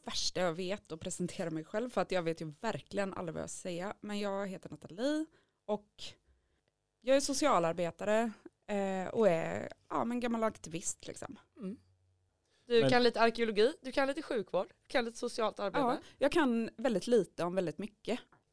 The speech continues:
Speaker 2: Ja, okej, och
Speaker 1: Men
Speaker 2: jag
Speaker 1: varför
Speaker 2: då?
Speaker 1: behövs den här podden ens?
Speaker 2: Just det, och jag ska precis mig själv tänkte jag. Eller gjorde
Speaker 1: Ja, just
Speaker 2: jag det?
Speaker 1: det, förlåt.
Speaker 2: Gjorde
Speaker 1: Jag
Speaker 2: jag någonsin
Speaker 1: trodde
Speaker 2: det?
Speaker 1: att du hade gjort det.
Speaker 3: Men kör,
Speaker 1: Nej, gör
Speaker 3: kör.
Speaker 1: det.
Speaker 2: Eh, jag heter Hanna. Jag är,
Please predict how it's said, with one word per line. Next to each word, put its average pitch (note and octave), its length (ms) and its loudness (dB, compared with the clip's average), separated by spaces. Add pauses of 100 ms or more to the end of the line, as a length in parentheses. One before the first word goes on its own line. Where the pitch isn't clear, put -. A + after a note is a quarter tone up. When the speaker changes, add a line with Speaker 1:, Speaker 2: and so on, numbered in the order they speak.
(120)
Speaker 2:
Ja, C4+ 320 12
okej, C#4 320 8
och C#4+ 220 8
Speaker 1:
Men C4+ 140 8
Speaker 2:
jag - 80 12
Speaker 1:
varför C4 380 12
Speaker 2:
då? E3+ 40 12
Speaker 1:
behövs B3 420 8
den F4 100 4
här G#3+ 100 8
podden D#3 300 2
ens? - 280 -6 (200)
Speaker 2:
Just E4+ 220 2
det, E4 80 10
och - 160 8
jag C4 80 4
ska A#3+ 60 -4
precis A3+ 240 0
mig G#3 80 -2
själv G3+ 220 0
tänkte D3+ 220 -4
jag. - 120 -2
Eller C#4 140 2
gjorde C#4 140 8
Speaker 1:
Ja, D4+ 40 6
just F#4+ 140 8
Speaker 2:
jag - 80 8
det? - 40 8
Speaker 1:
det, F#3+ 40 -2
förlåt. A3+ 480 -2
Speaker 2:
Gjorde C#4 160 2
Speaker 1:
Jag A#3 60 4
Speaker 2:
jag F4 60 6
någonsin D4+ 200 8
Speaker 1:
trodde F#3+ 140 6
Speaker 2:
det? E3+ 180 4
Speaker 1:
att F#3 80 -2
du F#3+ 100 -4
hade E3+ 160 -2
gjort G#3+ 200 -6
det. D3+ 100 -8 (200)
Speaker 3:
Men A#2+ 120 -4
kör, - 120 6
Speaker 1:
Nej, F#3 200 8
gör G3+ 200 8
Speaker 3:
kör. - 140 0 (160)
Speaker 1:
det. A3 360 8
Speaker 2:
Eh, - 100 4
jag B3 180 8
heter A#3+ 140 4
Hanna. G#3+ 420 6 (720)
Jag G3 800 10
är, F3+ 560 10